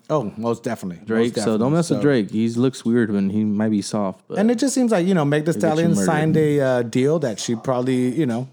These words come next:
Speaker 1: was happy with at a certain point, and now that she has a little clout,
Speaker 2: Uh,
Speaker 1: now
Speaker 2: she,
Speaker 1: she wants
Speaker 2: well,
Speaker 1: to
Speaker 2: she was
Speaker 1: switch it
Speaker 2: probably
Speaker 1: up.
Speaker 2: happy at that tax bracket because she was probably seeing more money than she ever have. Now that she's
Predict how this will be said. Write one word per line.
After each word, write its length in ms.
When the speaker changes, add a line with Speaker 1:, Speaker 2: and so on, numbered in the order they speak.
Speaker 1:
was 220
happy 280
with 220
at 100
a 60
certain 300
point, 360
and 200
now 160
that 180
she 380
has 240
a 20
little 220
clout, 380
Speaker 2:
Uh, 20
Speaker 1:
now 160
Speaker 2:
she, 80
Speaker 1:
she 80
wants 140
Speaker 2:
well, 100
Speaker 1:
to 40
Speaker 2:
she 60
was 140
Speaker 1:
switch 20
it 40
Speaker 2:
probably 200
Speaker 1:
up. 60
Speaker 2:
happy 360
at 180
that 260
tax 280
bracket 520
because 220
she 100
was 120
probably 240
seeing 180
more 160
money 220
than 100
she 160
ever 160
have. 260
Now 140
that 80
she's 400